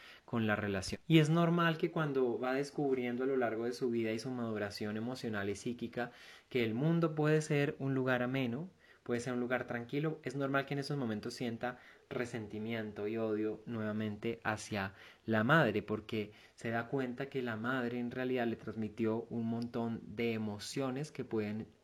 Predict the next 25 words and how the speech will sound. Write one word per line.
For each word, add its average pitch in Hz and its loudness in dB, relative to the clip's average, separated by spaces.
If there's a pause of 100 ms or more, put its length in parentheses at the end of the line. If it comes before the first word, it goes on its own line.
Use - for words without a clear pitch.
(220)
haber 104 0
sido - -2 (160)
tóxicas. - -2
También 117 6
esta 120 0
persona 120 -2
se 123 -8
puede 107 -2
volver 110 2
celosa, 120 4
posesiva, 113 0
porque 117 -6
en 131 -2
realidad 143 2
en 131 0
el 139 0
fondo 135 2
tiene 113 2
miedo 139 0
a 135 0
la 117 -4
pérdida 117 0
de 98 -2
la 101 -4
relación 104 -2